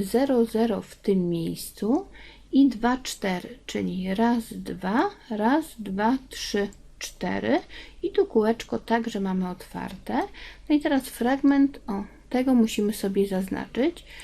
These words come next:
Czyli tak, tu mamy kółeczko otwarte, ten punkt należy, czyli narysujemy to w ten sposób.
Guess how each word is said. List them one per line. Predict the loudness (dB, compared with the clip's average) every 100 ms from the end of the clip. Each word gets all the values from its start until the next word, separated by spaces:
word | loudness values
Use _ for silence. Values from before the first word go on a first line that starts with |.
| -14 0
Czyli | 2 2
tak, | -2 -10 -2
tu | 4
mamy | 6 6
kółeczko | 4 2 0 -2 -2
otwarte, | -2 -4 -6 -6 -6 -6
ten | 0 2 2
punkt | 4 0 0 -2 0
należy, | 2 0 0 -4 -4 -4 -2 0 0 -2 -12 -20 -20 -6
czyli | 2
narysujemy | 2 4 0 0 -2 0 0 0 0 -2
to | -6 -4 -6 -12 -20 -16
w | -6
ten | -2 -2
sposób. | -2 -4 -4 -8 -14